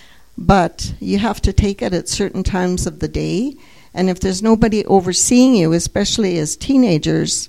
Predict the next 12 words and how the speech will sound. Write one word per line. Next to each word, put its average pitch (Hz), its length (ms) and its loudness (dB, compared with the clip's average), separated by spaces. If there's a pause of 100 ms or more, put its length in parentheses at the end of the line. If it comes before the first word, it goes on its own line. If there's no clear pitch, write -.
(160)
your 180 140 -2
compliance 190 840 0
drops 165 440 -4
right 165 220 -4
off 156 360 -6
in 156 120 -6
terms 147 440 -8
of - 120 -16
taking 196 420 -4
that 139 200 -10
medication, - 760 -10
right? 170 280 -8